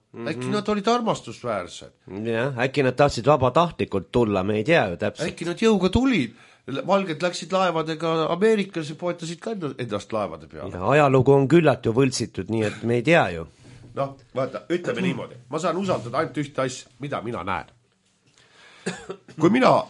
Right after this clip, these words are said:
Speaker 2: Ma olen käinud palju reisimas. Ma olen käinud Egiptuses. No ma ei ole näinud, et valge inimene läheb ja hakkab seal neid araablasi ehk tšurkasid seal peetima. No ei ole näinud.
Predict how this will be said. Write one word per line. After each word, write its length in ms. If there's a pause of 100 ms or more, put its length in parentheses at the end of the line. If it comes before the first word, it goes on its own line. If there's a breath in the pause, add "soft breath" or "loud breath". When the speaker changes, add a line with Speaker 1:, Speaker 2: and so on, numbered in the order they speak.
(180)
Speaker 2:
Ma 140
olen 160
käinud 160
palju 240
reisimas. 600 (100)
Ma 160
olen 140
käinud 260
Egiptuses. 680 (260)
No 300
ma 180 (140)
ei 120
ole 300
näinud, 440
et 140
valge 400
inimene 460
läheb 340 (280 loud breath)
ja 180
hakkab 260
seal 380 (300 loud breath)
neid 340
araablasi 720
ehk 100
tšurkasid 640
seal 340
peetima. 560 (140)
No 240
ei 100
ole 240
näinud. 460